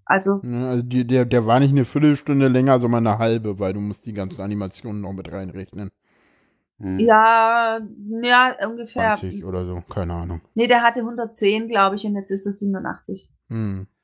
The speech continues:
Speaker 3: Was ich bei dem Film auch ganz interessant finde, dass er, äh, zweisprachig ist und sowohl im, im, im Ton wie auch in den Untertiteln. Das, das hat, äh, jemand, mit dem ich den Film gesehen habe, ein bisschen anfänglich verwirrt, aber dann gewöhnt man sich da ganz schnell dran. Ich bin da auch erst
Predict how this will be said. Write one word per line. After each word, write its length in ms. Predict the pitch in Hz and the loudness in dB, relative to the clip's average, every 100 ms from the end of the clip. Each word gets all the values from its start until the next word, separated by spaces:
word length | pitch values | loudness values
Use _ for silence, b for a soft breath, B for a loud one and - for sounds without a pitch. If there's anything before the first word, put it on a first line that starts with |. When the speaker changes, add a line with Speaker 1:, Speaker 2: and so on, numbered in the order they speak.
| _ _ _ _ _ _ - | _ _ _ _ _ _ 0
Speaker 3:
Was 160 | 135 175 | 2 2
ich 120 | 135 | 4
bei 100 | 165 | 6
dem 140 | 151 143 | 6 6
Film 260 | 165 135 - | 4 4 4
auch 300 | 127 123 - | 2 2 2
ganz 340 | 147 196 196 | 2 2 2
interessant 680 | 190 170 165 135 143 170 185 | 0 0 0 -2 0 0 -2
finde, 520 | - 170 160 160 135 - - | -2 0 4 4 2 -4 -6
dass 300 | - 139 135 | 0 0 0
er, 420 | - 139 123 120 - - _ _ _ _ _ b b b b - | 0 4 4 2 -4 -16 _ _ _ _ _ b b b b -2
äh, 340 | 110 107 107 | 2 2 0
zweisprachig 840 | - 127 143 147 135 107 90 107 131 | 2 4 4 2 2 2 2 -4 -2
ist 180 | 139 135 | -2 0
und 140 | 131 | -2
sowohl 380 | 131 120 131 160 | 0 2 4 6
im, 240 | 151 127 127 | 4 4 2
im, 300 | 117 113 - | 0 0 0
im 260 | 113 101 | -2 -2
Ton 420 | - 131 143 196 135 | -2 2 4 4 4
wie 120 | 139 | 2
auch 100 | 135 | 2
in 80 | 139 | 2
den 140 | 120 | 2
Untertiteln. 640 | 165 165 120 - 101 101 95 | 0 2 0 -2 -4 -2 0
Das, 260 | - - | -2 -4
das 200 | 127 123 | -6 -2
hat, 260 | 139 - - | -2 -2 0
äh, 280 | 135 135 135 B B B B B B B _ | 2 2 0 B B B B B B B _
jemand, 500 | 117 131 151 156 147 | 0 4 6 6 6
mit 180 | 143 147 | 4 4
dem 120 | 139 | 2
ich 120 | 135 | 0
den 140 | 151 135 | 0 2
Film 200 | 147 147 | 2 2
gesehen 240 | 135 135 | 2 2
habe, 160 | 131 139 | 4 2
ein 200 | 139 139 | 2 -2
bisschen 380 | 135 180 165 - | -2 0 0 0
anfänglich 460 | 139 139 151 135 | 0 4 4 4
verwirrt, 580 | - 117 120 147 214 - | 2 2 4 4 2 0
aber 200 | 147 151 | 0 4
dann 260 | 135 170 143 | 4 4 2
gewöhnt 320 | 151 156 160 | 2 2 4
man 140 | 139 | 0
sich 140 | 127 131 | 0 0
da 100 | 135 | 0
ganz 240 | 143 165 | 0 -2
schnell 360 | - 143 139 127 | 0 2 4 2
dran. 220 | 92 95 | 0 -2
Ich 260 | - 139 | -4 -4
bin 140 | 165 165 | 2 4
da 80 | 190 | 4
auch 140 | 143 | 2
erst 260 | 175 - | 0 -2